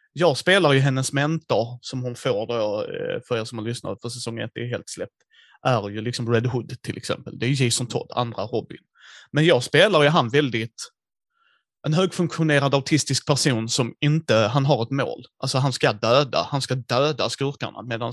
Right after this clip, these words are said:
då Amanda spelar Hailey som blir en kontrast. Eh, och sen så slutar ju säsong ett, det här är ju en stor spoiler, så här får ni hoppa fram om ni håller på att lyssna, gott folk. Men det är ju att Jokern kommer tillbaks.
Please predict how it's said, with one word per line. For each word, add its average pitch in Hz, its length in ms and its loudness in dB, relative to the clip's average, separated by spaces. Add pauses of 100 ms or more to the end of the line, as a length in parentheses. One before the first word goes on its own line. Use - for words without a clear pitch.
då 113 140 2
Amanda 117 460 0
spelar 113 280 -2
Hailey 117 500 0
som 120 140 -6
blir 120 120 0
en 117 120 -6
kontrast. - 680 -6 (680)
Eh, 110 240 0
och - 200 -2
sen 143 140 0
så 123 120 -4
slutar 151 520 2
ju 113 100 -4
säsong 135 360 -4
ett, 123 160 -4
det 127 60 -2
här 127 100 -2
är 127 40 -2
ju 120 40 -2
en 117 80 -4
stor 101 200 -6
spoiler, 113 420 -6
så 120 140 -6
här 120 100 -2
får 123 100 -10
ni 127 60 -2
hoppa 120 240 -6
fram 104 260 -8
om 107 120 -12
ni 110 240 -10
håller 113 160 -10
på 110 140 -6
att 95 60 -8
lyssna, 120 300 -10
gott 110 200 -10
folk. 107 180 -6
Men 131 180 0 (720)
det 156 140 2
är 151 60 8
ju 135 160 2
att 139 140 2
Jokern 139 400 2
kommer 165 200 -4
tillbaks. - 340 -4